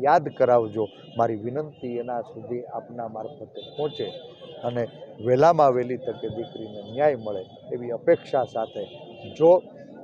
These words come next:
કાલે સવારે દસ વાગ્યા સુધીમાં સરકાર તરફથી સકારાત્મક નિર્ણય નહીં થાય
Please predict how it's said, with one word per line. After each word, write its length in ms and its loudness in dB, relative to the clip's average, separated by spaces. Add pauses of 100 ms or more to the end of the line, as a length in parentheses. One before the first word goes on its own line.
(140)
કાલે 320 4 (760)
સવારે 420 2 (140)
દસ 260 0
વાગ્યા 520 2
સુધીમાં 480 -8 (800)
સરકાર 500 2
તરફથી 600 -2
સકારાત્મક 760 2
નિર્ણય 380 -10 (100)
નહીં 380 -10
થાય 200 -14